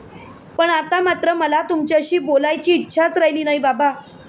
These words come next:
तुम्ही ज्या पद्धतीने बोलता ना, ती पद्धत चुकीची आहे आणि प्लीज बाबा हे सर्व थांबवा. मुळात तुम्ही असं का वागता तेच कळत नाही मला."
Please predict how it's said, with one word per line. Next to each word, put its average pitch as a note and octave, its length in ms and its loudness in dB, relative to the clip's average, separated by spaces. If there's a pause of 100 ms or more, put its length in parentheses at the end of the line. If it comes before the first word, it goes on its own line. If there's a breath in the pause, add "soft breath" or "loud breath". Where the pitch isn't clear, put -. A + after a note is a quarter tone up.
(1000)
तुम्ही E4 200 4
ज्या D4+ 220 0
पद्धतीने E4 600 -2
बोलता D#4+ 380 -2
ना, C#4+ 160 2
ती D#4+ 160 0
पद्धत D#4 460 0
चुकीची D#4+ 520 0
आहे C4+ 300 0 (1400)
आणि D4 180 0
प्लीज F4+ 400 -2
बाबा D#4+ 240 2
हे E4+ 160 0
सर्व D#4 340 0 (120)
थांबवा. C#4 480 2 (1400)
मुळात D4+ 280 4
तुम्ही F4 300 2
असं E4 240 0
का F4 300 0
वागता F4 440 0
तेच D#4+ 360 -2
कळत E4 280 2
नाही E4 180 0
मला." C#4+ 280 0